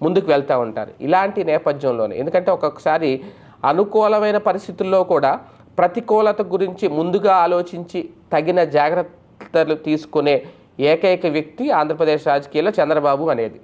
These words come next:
అలాగే ఆయన అధికారంలోకి వచ్చారనేది కూడా. అయితే ఇప్పుడు, ఆ, రేపటి సవాళ్ళను ఎదుర్కోవడానికి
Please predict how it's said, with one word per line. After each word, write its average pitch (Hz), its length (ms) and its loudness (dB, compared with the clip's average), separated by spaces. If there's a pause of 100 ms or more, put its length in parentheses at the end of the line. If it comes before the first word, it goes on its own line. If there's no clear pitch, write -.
(140)
అలాగే 160 340 0
ఆయన 139 240 0
అధికారంలోకి 139 520 0
వచ్చారనేది 127 540 0
కూడా. 98 280 -10
అయితే 190 240 -2
ఇప్పుడు, 160 400 0 (640)
ఆ, 123 320 2
రేపటి 220 460 0
సవాళ్ళను 180 520 0
ఎదుర్కోవడానికి 156 840 -2